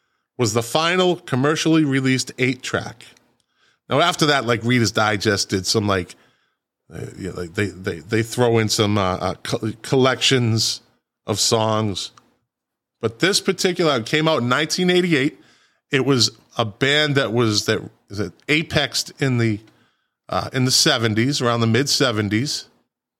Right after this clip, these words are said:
Um, they went through a bunch of incarnations, uh,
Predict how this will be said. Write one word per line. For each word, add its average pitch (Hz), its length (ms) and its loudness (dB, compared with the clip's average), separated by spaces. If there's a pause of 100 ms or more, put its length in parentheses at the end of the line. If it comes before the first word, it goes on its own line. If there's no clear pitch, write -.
(1120)
Um, 104 680 0 (280)
they 117 120 2
went 127 300 0
through 131 420 4
a 107 140 2
bunch 131 360 -2
of 156 100 0
incarnations, 151 1080 -2 (2000)
uh, 101 240 0